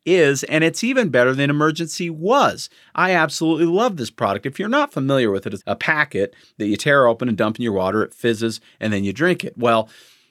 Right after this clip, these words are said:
what is even more amazing is, and, and one of the only things I don't like about Emergency and Inner-C, well, there's a lot of things I don't like about Emergency now, is that it's fairly high in sugar.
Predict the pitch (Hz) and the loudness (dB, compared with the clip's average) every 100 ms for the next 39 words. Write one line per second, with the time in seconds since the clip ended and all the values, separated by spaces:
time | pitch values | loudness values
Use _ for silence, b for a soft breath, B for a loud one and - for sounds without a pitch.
0 | b _ _ - - 143 156 147 151 143 | b _ _ -20 -12 0 2 2 0 0
1 | 170 160 143 180 - 190 120 107 98 107 | 0 0 2 2 4 4 2 0 -2 -2
2 | 110 - 117 104 - 139 135 151 185 196 | -4 -2 -6 -6 -6 -4 -2 0 2 2
3 | 180 262 294 190 170 160 147 180 294 175 | 4 4 4 2 2 4 4 2 2 2
4 | 117 107 117 120 113 117 120 - 123 117 | 2 2 2 2 0 -6 -4 -2 0 0
5 | 190 240 165 - 95 98 107 104 120 139 | 0 0 -2 -2 -4 0 2 2 2 0
6 | 107 107 95 95 95 90 90 90 98 107 | 0 -4 -4 -4 -4 -6 -6 -4 -2 -2
7 | 76 - 73 73 - b b b b 160 | -6 -14 -14 -16 -20 b b b b -2
8 | 151 196 190 269 254 208 175 156 120 - | 2 0 2 4 4 4 2 2 0 0
9 | 120 92 - | -2 -2 -10